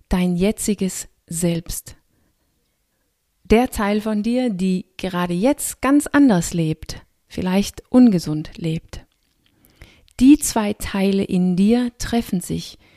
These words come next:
genau in dem Moment, wo du überlegst, ob du das Neue und Gesundere machen solltest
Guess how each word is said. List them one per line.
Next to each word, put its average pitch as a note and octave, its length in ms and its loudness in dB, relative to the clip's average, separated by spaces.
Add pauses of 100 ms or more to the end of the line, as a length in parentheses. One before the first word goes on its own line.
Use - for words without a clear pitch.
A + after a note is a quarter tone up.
(380)
genau G3 460 2
in G3+ 240 -2
dem A3+ 220 2
Moment, G3 680 0
wo F#3+ 140 2
du F#3 80 0
überlegst, G3+ 880 0 (520)
ob - 220 -2
du F#3+ 120 0
das E3 260 -2
Neue F#3 500 4
und F3 220 -2
Gesundere A#3+ 520 2
machen B3+ 300 -2
solltest B3 560 -4